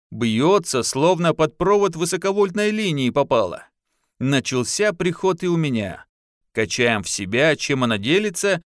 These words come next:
качаем и терпим. Тут разбрасываться таким ценным продуктом нельзя,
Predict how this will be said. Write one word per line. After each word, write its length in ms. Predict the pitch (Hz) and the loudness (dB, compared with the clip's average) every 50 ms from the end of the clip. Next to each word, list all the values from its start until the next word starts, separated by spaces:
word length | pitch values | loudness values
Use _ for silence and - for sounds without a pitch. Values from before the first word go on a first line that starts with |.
| _ _ _ | _ _ _
качаем 600 | - 123 110 - - - 160 185 202 202 196 170 - | -6 -6 -4 -4 -4 -2 0 0 2 0 0 -2 -2
и 120 | - 214 196 | -4 -4 -4
терпим. 600 | 170 - 240 233 185 131 - 117 98 - - - _ _ _ _ _ _ _ _ | -4 -2 0 2 2 2 0 -4 -6 -6 -8 -12 _ _ _ _ _ _ _ _
Тут 260 | - 190 202 - 160 | -2 -2 -2 0 2
разбрасываться 880 | 151 151 127 113 110 135 160 185 190 170 175 160 151 151 151 - 147 | 2 2 2 2 2 2 4 4 4 2 2 0 0 0 0 -2 -2
таким 400 | 123 156 143 - - 175 160 127 | -2 -2 -4 -2 0 0 0 0
ценным 420 | - - 175 175 180 170 156 143 120 | 0 -2 -2 0 0 0 0 -2 -2
продуктом 640 | - 123 127 127 127 151 190 185 170 - 202 196 196 | 0 0 2 2 2 0 -2 -2 0 0 0 0 2
нельзя, 560 | 208 208 202 175 180 233 220 165 98 - | 0 -2 -2 -2 0 0 2 0 0 -2